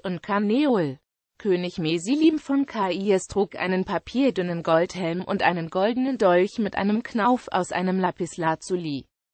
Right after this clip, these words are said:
Das bekannteste Fundstück der Grabungen ist ein Stierkopf aus getriebenem Gold, verziert mit blauem Lapislazuli.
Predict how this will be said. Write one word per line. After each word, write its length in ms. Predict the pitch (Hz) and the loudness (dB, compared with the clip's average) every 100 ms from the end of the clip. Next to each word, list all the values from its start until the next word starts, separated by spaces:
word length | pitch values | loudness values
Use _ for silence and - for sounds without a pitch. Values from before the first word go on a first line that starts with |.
| _ | _
Das 220 | 214 - | -6 -4
bekannteste 680 | - - 202 254 302 - 196 | -6 -4 -4 -2 -4 -2 -4
Fundstück 640 | - 190 247 233 - 160 | -2 -2 -2 -2 -6 -4
der 160 | 180 170 | -2 -2
Grabungen 720 | 170 170 214 208 165 151 156 | 0 0 2 0 -2 -2 -4
ist 240 | - - | -6 -4
ein 160 | 190 196 | -4 -4
Stierkopf 680 | - - 240 294 - 180 - | -4 -4 -2 -2 -4 -6 -6
aus 200 | - - | -8 -8
getriebenem 680 | - - 170 165 165 156 160 | -10 -8 -6 -4 -4 -6 -4
Gold, 440 | 165 170 240 - - | -4 -2 -4 -8 -8
verziert 560 | 208 170 - 165 151 | -6 -6 -2 -2 -2
mit 180 | 190 175 | -4 -2
blauem 320 | 175 170 190 | 2 2 2
Lapislazuli. 1080 | 185 165 175 - 160 160 - 185 170 139 | 0 -2 -6 -4 -2 -2 -2 -4 -4 -6